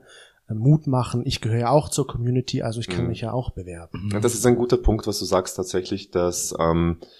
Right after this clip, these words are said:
Speaker 2: man mit so einer Sendung, egal wie trashig sie ist, und ich bin ja froh, in der ersten Staffel dabei gewesen zu sein, weil ich ge-, das Gefühl habe, dass danach der Trash, äh, das
Speaker 1: Mhm.
Speaker 2: Trash-Niveau ganz weit nach oben gegangen ist.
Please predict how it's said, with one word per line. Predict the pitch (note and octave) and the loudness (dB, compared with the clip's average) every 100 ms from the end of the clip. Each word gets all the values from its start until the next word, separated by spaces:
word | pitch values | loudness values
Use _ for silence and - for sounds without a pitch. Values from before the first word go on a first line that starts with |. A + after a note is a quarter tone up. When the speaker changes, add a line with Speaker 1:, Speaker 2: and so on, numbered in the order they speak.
| _ - | _ -2
Speaker 2:
man | G2 | 2
mit | G2 F#2 | 2 2
so | G2 | 2
einer | F#2 | 2
Sendung, | F2+ F#2+ G2 | 2 2 2
egal | E2+ D#2+ G#2 | 2 6 6
wie | A#2+ A#2+ | 6 0
trashig | - G#2 - - | 4 4 4 0
sie | - E2 | 0 0
ist, | D#2 A#2+ - - - _ _ _ _ | 2 0 -2 -12 -20 _ _ _ _
und | F#2+ | -8
ich | F#2 | -2
bin | G2+ | 0
ja | |
froh, | F#2+ G#2 | 0 0
in | G2+ | 4
der | F2+ | 6
ersten | F#2 G2+ | 4 2
Staffel | - E2 E2 | -2 -4 -2
dabei | D#2+ D2+ | 0 2
gewesen | D#2 E2+ D#2+ E2 | 2 0 0 -2
zu | - | -2
sein, | E2+ | -2
weil | E2 | 0
ich | E2 - _ _ | -2 -6 _ _
ge-, | F#2 - - | -8 -8 -8
das | F#2 | -8
Gefühl | - A2 A#2 | -4 2 4
habe, | F2 E2 | 4 4
dass | F2+ | -2
danach | - E2 F2 F2+ - - - | 0 4 2 2 -8 -12 -8
der | F2+ D#2+ | -6 -6
Trash, | - F#2+ G#2 - - - | -2 0 0 -2 -8 -2
äh, | |
das | B2+ A#2 | -2 0
Speaker 1:
Mhm. | A2+ | 4
Speaker 2:
Trash-Niveau | G#2 - G#2 F2+ F#2 F#2 F#2 - - | 2 2 -2 4 6 6 4 -8 -12
ganz | - A2 - | -2 -2 2
weit | F2 | 2
nach | F#2+ | 2
oben | F2 G#2 | 2 2
gegangen | F#2 D2 D#2 D#2+ | 0 0 0 2
ist. | G2 B2 - | 0 0 -8